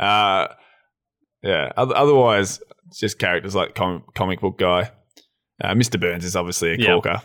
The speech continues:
Speaker 2: Yeah.
Speaker 1: Uh, who never gets old. And even, <laughs> I think even earlier in the game,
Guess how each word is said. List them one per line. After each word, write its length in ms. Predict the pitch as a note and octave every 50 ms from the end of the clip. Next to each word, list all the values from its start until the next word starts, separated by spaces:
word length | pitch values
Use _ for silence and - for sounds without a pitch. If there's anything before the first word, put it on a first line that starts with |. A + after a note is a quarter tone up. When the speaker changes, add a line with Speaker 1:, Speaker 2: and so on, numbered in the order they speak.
| _ _ _ _
Speaker 2:
Yeah. 220 | - A#2 G2+ F#2+ F2+ - - _ _ _ _ _ _ _ _ -
Speaker 1:
Uh, 300 | - - F2+ F2+ F2 - - - - -
who 300 | - G#2 F2+ - G2+ G2
never 260 | F#2+ F#2 F2 F2 F2
gets 240 | E2+ F2+ F2+ - -
old. 260 | E2+ E2+ F2 F2 - - - - - - -
And 180 | - G#2 G2+ G#2
even, 360 | G#2+ A2+ A2+ A#2 G#2+ F#2 - - -
<laughs> 100 | - -
I 580 | A#2 - - E3+ - - G3 F#3+ D3+ B2 B2 B2+
think 160 | D#3 F3 G3
even 240 | G#3 G3 F3+ E3 C3+ A2+
earlier 360 | F2 A2 A2+ A#2+ A#2+ A#2 A2+
in 80 | G#2 G2
the 80 | F#2+
game, 420 | F2 F#2+ G2 G2 G2 F2 D#2+ C#2+